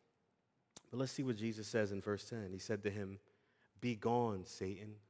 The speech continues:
for it is written, 'You shall worship the Lord your God,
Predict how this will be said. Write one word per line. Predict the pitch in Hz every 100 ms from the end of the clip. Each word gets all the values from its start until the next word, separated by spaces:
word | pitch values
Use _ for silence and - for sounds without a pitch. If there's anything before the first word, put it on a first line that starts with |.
| _ _ _ _ _ _ _
for | 113 113
it |
is | 110 98
written, | 104 131 92 78 - _ _ _ _ _ -
'You | 90 113 135
shall | - 117
worship | 98 110 - 95
the | 95
Lord | 90 98 95
your | 98
God, | 92 95 90 87